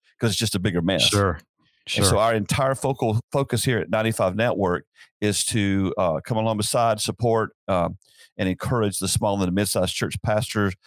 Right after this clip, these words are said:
Speaker 1: with resources and things like that. And then last
Speaker 2: Mm-hmm.
Speaker 1: September, uh,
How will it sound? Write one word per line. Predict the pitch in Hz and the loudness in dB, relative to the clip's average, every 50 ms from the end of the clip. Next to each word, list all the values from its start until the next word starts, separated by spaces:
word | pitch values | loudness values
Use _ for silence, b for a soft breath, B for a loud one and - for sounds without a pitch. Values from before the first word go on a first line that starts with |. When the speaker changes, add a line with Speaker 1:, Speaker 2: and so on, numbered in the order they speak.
| b b _ | b b _
Speaker 1:
with | - 95 - | -8 -8 -4
resources | 87 95 113 117 - - 120 107 104 - - 104 87 101 | 0 0 0 0 2 2 2 2 2 0 0 -2 -2 -2
and | 92 - | -2 0
things | 101 101 98 | -2 -2 0
like | 107 101 101 - | 0 0 0 0
that. | - 104 104 104 - - _ B B B B B B B | 0 0 0 0 -2 -6 _ B B B B B B B
And | - 113 107 | -4 0 2
then | 117 113 107 | 2 2 2
last | 104 110 120 135 135 | 2 2 2 2 2
Speaker 2:
Mm-hmm. | - | 0
Speaker 1:
September, | 147 - - - 156 147 151 120 107 107 120 - - | -2 -2 -2 -2 -2 -2 0 0 0 0 0 0 0
uh, | 104 98 98 95 92 92 98 | 2 2 4 4 2 2 -2